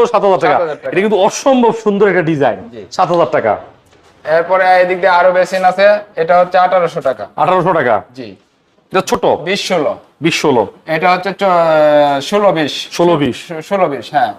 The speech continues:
Speaker 2: এরপরে এটা হচ্ছে ষোলো, চোদ্দ।
Speaker 1: এটা কত?
Speaker 2: এ-, এ-, এটার দাম হচ্ছে ষোলোশো টাকা।
Speaker 1: আর এটা?
Speaker 2: এটাও ষোলোশো টাকা।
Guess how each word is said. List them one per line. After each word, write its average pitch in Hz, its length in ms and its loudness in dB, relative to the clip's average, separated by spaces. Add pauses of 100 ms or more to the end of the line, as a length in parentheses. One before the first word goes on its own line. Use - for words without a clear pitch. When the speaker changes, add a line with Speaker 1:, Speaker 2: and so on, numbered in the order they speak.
(420)
Speaker 2:
এরপরে 170 360 2 (120)
এটা 180 140 2
হচ্ছে 180 200 -2 (500)
ষোলো, 196 280 -2
চোদ্দ। 151 280 -2 (160)
Speaker 1:
এটা 185 140 2
কত? 202 200 0 (720)
Speaker 2:
এ-, 156 180 -10
এ-, 185 200 -6
এটার 196 280 0
দাম 202 180 2
হচ্ছে 202 240 -2
ষোলোশো 220 360 0
টাকা। 151 320 0
Speaker 1:
আর 131 140 2
এটা? 151 220 2 (340)
Speaker 2:
এটাও 180 240 -4
ষোলোশো 185 360 -4
টাকা। 120 240 -8